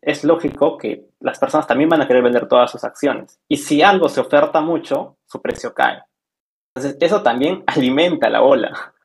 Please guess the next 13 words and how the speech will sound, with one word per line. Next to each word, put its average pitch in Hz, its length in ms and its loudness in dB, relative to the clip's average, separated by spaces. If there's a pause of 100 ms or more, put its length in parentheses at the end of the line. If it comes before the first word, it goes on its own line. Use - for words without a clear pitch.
(300)
O 131 60 -8
sea, 117 220 -2
también 127 320 0
por 143 140 0
ese 139 160 -2
lado. 135 420 -2 (220)
Entonces, 135 520 -8
las - 180 -4
personas 147 580 0 (520)
querían 131 200 -2
sacar 120 320 -2
su 127 140 -6
dinero. 113 500 -4